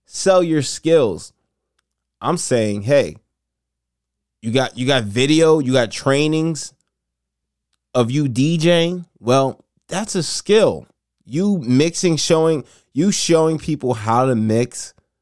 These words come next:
you know, from key to, you know, mix in key. That's a skill.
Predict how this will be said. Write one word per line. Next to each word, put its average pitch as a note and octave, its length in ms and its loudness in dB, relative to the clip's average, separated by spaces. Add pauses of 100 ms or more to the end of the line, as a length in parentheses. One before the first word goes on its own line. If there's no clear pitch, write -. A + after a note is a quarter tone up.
(500)
you A2 60 -8
know, A2 160 2
from G#2 200 -4
key C3+ 440 0
to, B2 140 -4 (180)
you A#2+ 100 -6
know, A2+ 120 2
mix C3 300 0
in C3+ 260 -2
key. C#3 380 0 (640)
That's D3 300 -2
a D3+ 80 -2
skill. D3 580 0